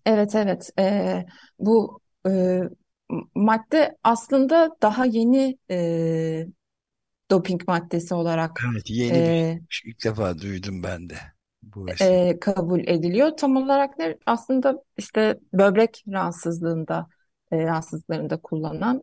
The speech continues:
Speaker 1: böyle kansızlığı tedavi etmek için üretilen, e, bir, m, ilacın ana maddesi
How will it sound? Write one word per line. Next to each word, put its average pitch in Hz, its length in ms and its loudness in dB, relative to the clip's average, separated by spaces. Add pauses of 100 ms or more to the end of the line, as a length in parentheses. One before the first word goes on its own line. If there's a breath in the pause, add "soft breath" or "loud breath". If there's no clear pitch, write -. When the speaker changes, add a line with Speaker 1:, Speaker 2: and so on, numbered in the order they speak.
Speaker 1:
böyle 185 240 -4
kansızlığı 202 1000 -2 (880)
tedavi 196 420 0
etmek 202 420 -4
için 165 300 -8
üretilen, 160 560 -4 (440 soft breath)
e, 160 320 -2 (240)
bir, 180 340 -2 (300)
m, 165 280 -2
ilacın 208 520 0 (120)
ana 311 200 2
maddesi 185 500 0